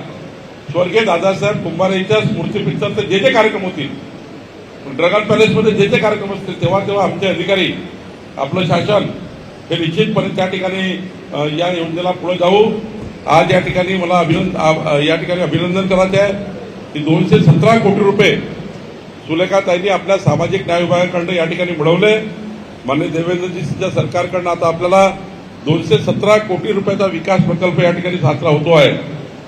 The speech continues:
आणि ड्रॅगन पॅलेस टेम्पलच्या आजूबाजूला परवा मीटिंग घेतली आपण, ज्या पद्धतीचे रेल्वे, मेट्रोचं स्टेशन होत आहे, पार्किंग होत आहे,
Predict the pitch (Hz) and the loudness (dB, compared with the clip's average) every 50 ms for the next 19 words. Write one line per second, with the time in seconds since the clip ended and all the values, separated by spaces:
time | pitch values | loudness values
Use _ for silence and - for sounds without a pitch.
0 | - 135 131 143 185 208 214 214 - - 151 151 160 185 190 185 185 180 175 180 | -6 -4 -2 2 4 4 4 4 4 2 0 2 2 2 2 2 0 0 0 0
1 | 185 180 - 170 156 156 - 185 165 - 185 175 165 170 180 190 190 185 202 196 | -2 -2 -2 -2 -2 0 0 0 0 2 0 0 2 2 2 2 2 2 4 6
2 | 196 175 139 - - - - - - - - - - 139 143 160 180 180 180 170 | 6 4 4 2 -4 -10 -14 -16 -16 -16 -12 -6 -2 0 2 4 4 2 2 0
3 | 175 151 170 185 185 - 208 196 190 196 208 202 185 151 - - - - - - | -4 -2 -2 -2 -2 2 2 2 4 4 4 4 4 4 0 -4 -6 -10 -12 -12
4 | - - - - 160 170 180 - 185 170 175 190 190 190 - 190 170 175 175 170 | -14 -10 -2 2 2 2 4 4 2 0 2 0 -2 0 0 -2 0 0 -2 -4
5 | 180 185 170 151 160 170 165 190 196 190 196 190 180 - - 180 165 - 190 180 | -4 -6 -4 -4 -4 -4 -2 -4 -4 -2 -2 -4 -4 -2 -4 -4 -4 -2 -4 -4
6 | 180 180 147 - 180 180 185 180 180 175 - - - - - - - - 165 165 | -4 -4 -2 0 2 4 4 4 4 2 0 -8 -14 -16 -16 -12 -4 2 2 2
7 | 180 175 180 190 180 170 147 165 - 160 185 180 185 185 185 180 180 | 2 2 -2 -4 -4 -2 -2 -2 0 0 2 4 4 6 6 6 4